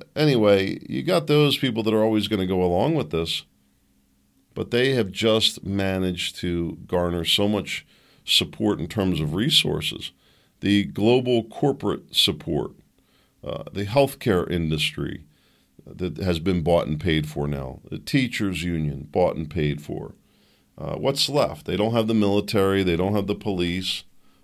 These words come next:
although there's been so much damage done in the military.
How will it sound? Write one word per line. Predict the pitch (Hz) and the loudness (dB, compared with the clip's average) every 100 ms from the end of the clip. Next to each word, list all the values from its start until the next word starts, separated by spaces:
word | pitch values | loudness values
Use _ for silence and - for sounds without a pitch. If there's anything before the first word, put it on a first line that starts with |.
| - | -8
although | 90 90 | -2 0
there's | 87 76 | -2 -2
been | 82 | -2
so | 85 127 113 | 0 2 0
much | 78 - | -2 -4
damage | 85 82 92 78 - | -2 0 0 -2 -4
done | 78 76 | -2 0
in | |
the | 73 | -2
military. | 71 71 69 71 71 82 | -4 -6 -6 -6 -6 -6